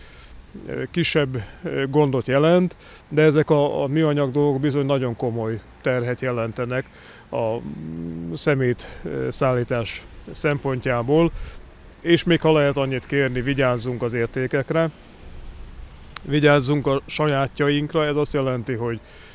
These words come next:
ö, például a mécseseknél egy szélviharos időben, és ez már nem egyszer előfordult, ott bizony akár tűz is keletkezhet.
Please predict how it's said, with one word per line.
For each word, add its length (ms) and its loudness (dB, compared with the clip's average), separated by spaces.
ö, 160 -8
például 460 2
a 40 4
mécseseknél 840 -2
egy 240 -8
szélviharos 800 4
időben, 400 2
és 120 -2
ez 260 -2
már 200 2
nem 160 2
egyszer 260 2
előfordult, 600 2
ott 140 -2
bizony 320 -2
akár 400 -2
tűz 260 -2
is 280 -4
keletkezhet. 800 0